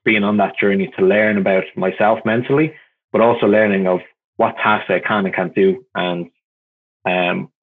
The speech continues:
I've always had kind of a, an issue with music where I, I come across writer's block and it stretches for three months at a time.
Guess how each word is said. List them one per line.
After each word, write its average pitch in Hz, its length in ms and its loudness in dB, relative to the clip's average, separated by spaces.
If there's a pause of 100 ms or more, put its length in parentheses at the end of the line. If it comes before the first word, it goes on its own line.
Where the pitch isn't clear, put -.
I've 113 120 4
always 139 240 6
had 117 240 2
kind 113 200 0
of 101 120 0
a, 92 400 0
an 95 140 -2
issue 104 320 0
with 95 160 0
music 98 420 -2
where 90 500 0
I, 90 280 -2 (200)
I 95 180 -2 (120)
come 113 120 0
across 98 360 -2
writer's 98 340 0
block 92 240 -2 (140)
and 98 100 -4
it 90 160 -8
stretches 107 400 -2 (120)
for 87 360 0 (540)
three 104 140 0
months 104 200 -2
at 95 80 -2
a 92 40 -6
time. 92 460 -2